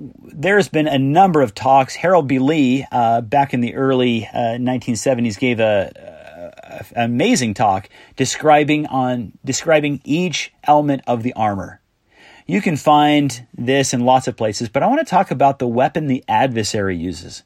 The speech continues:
in verse number seventeen. If we're wearing all of the armor, we'll be able to stand against and be able to quench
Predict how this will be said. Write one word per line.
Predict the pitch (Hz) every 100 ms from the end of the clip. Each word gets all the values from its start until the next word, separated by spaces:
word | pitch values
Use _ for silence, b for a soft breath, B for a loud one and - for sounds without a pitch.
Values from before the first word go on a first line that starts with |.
| -
in | 123
verse | 123 123 123
number | 107 101
seventeen. | - 101 101 - 98 85 90 _ _ _ b b b b b b b b
If | 165 190
we're | 233
wearing | 196 175 175 185 190 _
all | 143 156 196
of | 202
the | 170 190
armor, | 165 165 120 80 -
we'll | 120 123
be | 131
able | 131
to | 123
stand | - 131 127 120 - -
against | 123 98 - 175 202 135 139 - - -
and | 127
be | 135 143
able | 135 131
to | 120
quench | - - - 233 135 123 - -